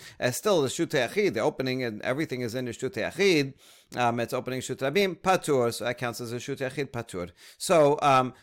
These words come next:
who, uh, who can we identify that would say the Shut Rabim Hayav, a born in the Shut, uh, uh, Yachid, Patur, Bishlama le Rabbah, Kula Rabbi Ishmael hi. According to Rabbah, the whole thing is Rabbi Ishmael, 'cause that's exactly what Rabbah says.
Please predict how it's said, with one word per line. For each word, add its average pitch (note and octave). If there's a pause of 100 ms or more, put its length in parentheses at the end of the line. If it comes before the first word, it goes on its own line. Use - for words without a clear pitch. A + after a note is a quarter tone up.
who, G#3
uh, E3
who F3+
can F3+
we F3
identify D3
that C3
would C3
say D#3+ (140)
the B2+
Shut E3+
Rabim C#3+
Hayav, C#3 (240)
a B2+
born D#3
in D3
the C#3
Shut, C#3
uh, C3 (340)
uh, B2+
Yachid, C#3
Patur, C#3 (360)
Bishlama C#3+
le C#3+
Rabbah, C#3
Kula D3+
Rabbi C#3
Ishmael E3+
hi. G3
According F#3
to C#3
Rabbah, C3 (200)
the -
whole G3
thing F#3
is D3+
Rabbi C#3+
Ishmael, E3 (200)
'cause C3
that's C#3+
exactly C#3
what C3+
Rabbah A#2+
says. D3+